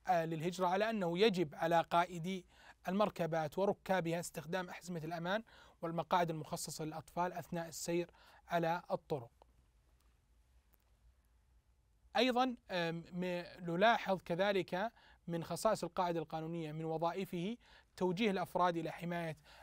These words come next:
آه، إلى أهمية أن يصدر منهم سلوك منظم في جميع نواحي الحياة. هذا مما جاء في شرح ل، آه، أنها، أن من قوا-، من خصائص القواعد القانونية أن تنظم ماذا؟ تنظم جانب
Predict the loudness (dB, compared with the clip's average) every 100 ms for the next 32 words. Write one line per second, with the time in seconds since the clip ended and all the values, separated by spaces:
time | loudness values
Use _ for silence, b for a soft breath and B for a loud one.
0 | B -8 -4 0 0 2 0 0 -2 -4
1 | -4 -2 -4 -2 -4 -4 0 0 0 -4
2 | -2 -2 -2 -4 -6 B B -8 -2 0
3 | 0 0 -2 -2 -6 -8 -2 2 0 -2
4 | B B B 2 4 4 2 0 0 2
5 | 0 0 -4 -6 -4 -2 -4 B B 6
6 | 8 8 0 -2 -2 -2 0 -2 -4 B
7 | B B 2 2 2 -2 0 0 0 -2
8 | -4 -4 -2 -4 -4 -2 4 4 4 0
9 | -4 -8 -18 B B -4 4 4 4 0
10 | 4 6 4 0 0 0 0 -2 -4 -4
11 | -2 0 0 0 -2 -2 -4 b b b
12 | -2 0 2 -2 0 2 2 -2